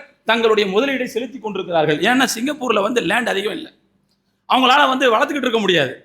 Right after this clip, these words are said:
லேண்ட் அதிகம் இல்லை. அப்ப அதனால அவங்க என்ன செய்றாங்கன்னா, இந்த லேப் குரோன் மீட்டுக்கு வந்து அதிகமாக அந்த ஆய்வுக்கு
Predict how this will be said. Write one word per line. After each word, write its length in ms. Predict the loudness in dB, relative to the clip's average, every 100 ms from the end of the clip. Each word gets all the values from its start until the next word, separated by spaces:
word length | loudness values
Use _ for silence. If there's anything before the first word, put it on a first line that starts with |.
| _ _ -6
லேண்ட் 280 | -2 0 0
அதிகம் 220 | 0 -2
இல்லை. 140 | -4 -8 _ _ _ _ _ _ _ _
அப்ப 160 | -2 2
அதனால 240 | 4 4 4
அவங்க 160 | 2 0
என்ன 100 | -2
செய்றாங்கன்னா, 460 | -2 -2 -2 -2 -2 -2 -6 _
இந்த 100 | -12 -8 -2
லேப் 260 | 0 0 -4
குரோன் 240 | -6 -6 -6
மீட்டுக்கு 300 | -6 -4 -4
வந்து 180 | -6 -6 -8 -6
அதிகமாக 480 | -6 -6 -4 -4 -6 -8 -12 _ -6
அந்த 140 | -4 -2 -2
ஆய்வுக்கு 420 | -2 -2 -6 -4